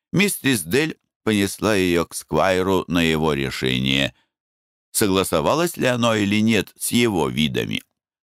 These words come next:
Могло случиться, что он и не захочет ехать к лорду де Гесту с одною Белл. «Предоставьте это мне», — сказал Сквайр.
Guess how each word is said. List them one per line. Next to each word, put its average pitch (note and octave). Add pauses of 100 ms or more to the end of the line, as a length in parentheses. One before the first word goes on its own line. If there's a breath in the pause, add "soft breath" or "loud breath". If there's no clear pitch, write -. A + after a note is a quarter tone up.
(200)
Могло E2
случиться, G2+
что D2+
он F#2
и F#2
не F2+
захочет D#2+
ехать C2
к -
лорду C#2+
де C#2
Гесту D2+ (320)
с D3
одною G2
Белл. B1 (1040)
«Предоставьте A2
это D#2+
мне», — D2 (920)
сказал F2+
Сквайр. D#2